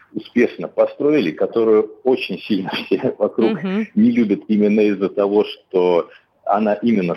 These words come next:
Speaker 1: совместная, и ничего с этим поделать не могут. Э, кричат, э, пытаются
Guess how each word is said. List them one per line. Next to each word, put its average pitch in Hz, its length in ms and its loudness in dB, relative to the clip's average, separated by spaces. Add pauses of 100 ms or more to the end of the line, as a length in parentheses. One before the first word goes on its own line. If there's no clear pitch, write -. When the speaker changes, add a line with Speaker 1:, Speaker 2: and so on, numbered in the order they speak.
Speaker 1:
совместная, 104 840 -2 (480)
и 123 140 2
ничего 139 320 2
с - 80 -4
этим 98 240 -6
поделать 104 500 0
не 101 140 0
могут. 87 420 -2
Э, 80 480 0
кричат, 131 480 -2 (180)
э, 92 420 2 (300)
пытаются 95 760 0